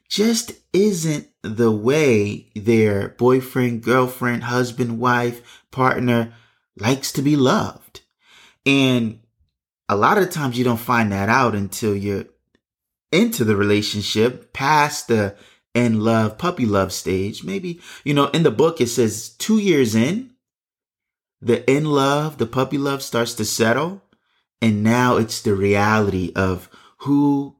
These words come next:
you two are as individuals and how you guys are gonna be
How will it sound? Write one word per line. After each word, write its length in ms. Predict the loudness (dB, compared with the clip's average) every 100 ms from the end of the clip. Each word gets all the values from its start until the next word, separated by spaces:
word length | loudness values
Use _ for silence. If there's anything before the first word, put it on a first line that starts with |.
| _ _
you 180 | -2 0
two 380 | 0 0 0 2
are 440 | 2 2 0 -4 -6
as 160 | -4 0
individuals 640 | 0 0 0 -2 -2 -6 -6
and 140 | -2
how 140 | 0
you 180 | 2 2
guys 260 | 0 -2 -2
are 40 |
gonna 180 | -4 -4
be 340 | 0 0 0